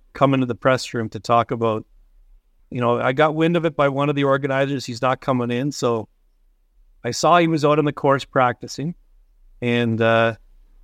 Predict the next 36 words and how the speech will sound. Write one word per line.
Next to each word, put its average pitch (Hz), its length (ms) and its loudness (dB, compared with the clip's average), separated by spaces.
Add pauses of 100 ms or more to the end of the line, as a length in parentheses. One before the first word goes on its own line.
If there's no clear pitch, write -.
(320)
he 123 120 -6
was 120 120 -6
coming 151 280 2
off 143 180 0
the 135 140 -2
eighteenth 139 400 -2
green. 131 420 -2 (600)
So 117 240 -2
I 113 100 4
waited 123 320 0
for 131 220 0
him. 151 140 -2
I 123 80 -2
was, 120 160 -2
o-, 143 160 -2 (380)
there 117 100 -4
was, 147 240 4
there 135 160 -2
were, 151 340 2
there 123 120 -8
was 123 140 -4
nobody 143 440 2
around. 113 420 -2 (720)
And, 107 460 -4
uh, 107 400 0 (260)
he 131 140 -4
basically 135 440 0
gave 123 260 0
me 123 100 0
one 120 180 2
of 117 80 0
these, 117 220 -2 (1400)
you 143 120 -2
know, 131 100 2
blew 135 280 2
out, 131 240 4